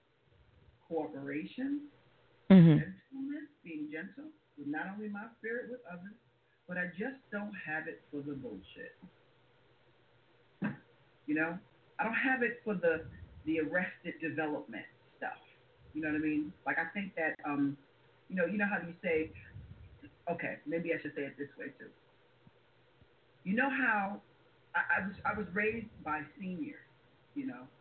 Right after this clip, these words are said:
Speaker 1: You know, my, my grandmother, my, my great aunts were very much a part of my life.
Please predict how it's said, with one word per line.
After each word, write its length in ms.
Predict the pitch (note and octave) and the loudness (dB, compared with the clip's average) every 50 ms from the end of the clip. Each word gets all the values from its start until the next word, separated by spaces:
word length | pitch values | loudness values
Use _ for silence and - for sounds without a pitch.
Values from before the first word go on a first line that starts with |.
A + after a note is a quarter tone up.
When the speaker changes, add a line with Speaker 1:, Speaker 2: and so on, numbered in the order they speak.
| - - - C4 | -20 -20 -12 -10
Speaker 1:
You 60 | C4 | -10
know, 60 | B3 A#3+ | -8 -8
my, 180 | B3 - - - - | -10 -10 -10 -10 -10
my 100 | - B2 B2 - | -10 -12 -12 -8
grandmother, 720 | - D3+ D#3 E3 E3 E3 E3 D#3 D#3 D3 D3 D#3 D#3 D3+ D3 C#3 | -4 -2 0 0 0 0 -2 -2 -4 -4 -4 -4 -4 -2 -2 -2
my, 180 | C3 B2+ G#2+ G#2 - - | -2 -4 -6 -10 -12 -12
my 100 | C3 A#2+ A#2+ - | -12 -12 -12 -6
great 200 | - D3 D#3 - | -4 -4 -2 0
aunts 240 | C3+ C#3+ D3 C#3+ - - | 0 -2 -2 -4 -6 -10
were 100 | - B2+ B2 B2 C3+ | -12 -12 -12 -10 -6
very 200 | C#3+ C#3+ D#3 D#3 | -4 -2 0 0
much 180 | D3 C#3+ C#3+ C#3+ - | 0 0 -2 -2 -6
a 60 | C3 C3+ - | -14 -14 -10
part 160 | - C#3 B2+ | -10 -10 -8
of 60 | B2 A#2+ | -8 -10
my 80 | A#2 A#2 | -10 -10
life. 300 | A#2 - - - - | -8 -8 -8 -10 -12